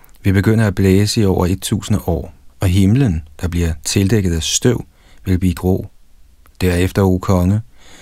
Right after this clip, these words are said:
vil der samle sig grupper af mangefarvede skyer,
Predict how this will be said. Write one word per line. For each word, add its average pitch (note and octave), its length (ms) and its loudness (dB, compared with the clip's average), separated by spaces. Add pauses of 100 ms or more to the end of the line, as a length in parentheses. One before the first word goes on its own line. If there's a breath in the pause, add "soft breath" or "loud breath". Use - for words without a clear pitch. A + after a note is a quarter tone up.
(200 loud breath)
vil A2 200 2
der B2 80 2
samle A2+ 360 2
sig G#2+ 480 0
grupper A2 360 0
af G2 200 0
mangefarvede F2+ 720 0
skyer, A#2+ 520 0